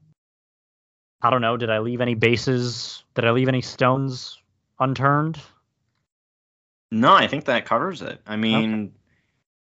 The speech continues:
Speaker 2: we, you know, on top of all of that, I think, you know, obvi-, I think the,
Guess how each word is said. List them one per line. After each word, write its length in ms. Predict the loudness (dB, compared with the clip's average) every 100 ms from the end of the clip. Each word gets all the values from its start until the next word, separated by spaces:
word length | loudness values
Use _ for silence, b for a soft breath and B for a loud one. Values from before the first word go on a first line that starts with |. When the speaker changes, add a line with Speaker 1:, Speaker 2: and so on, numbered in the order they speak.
| -6
Speaker 2:
we, 460 | 0 2 2 0 0
you 120 | -2
know, 120 | 0 0
on 100 | -2
top 240 | -4 -4
of 100 | -4
all 220 | -2 -2
of 120 | -6
that, 400 | -6 -4 -4 -8 _ _ _
I 100 | -16
think, 540 | -10 -6 -6 -8 -14 _ _ _ _ _ _ _ _ -10
you 80 | -2
know, 80 |
obvi-, 280 | 2 2 0
I 60 | -4
think 200 | -6 -4
the, 320 | -2 -2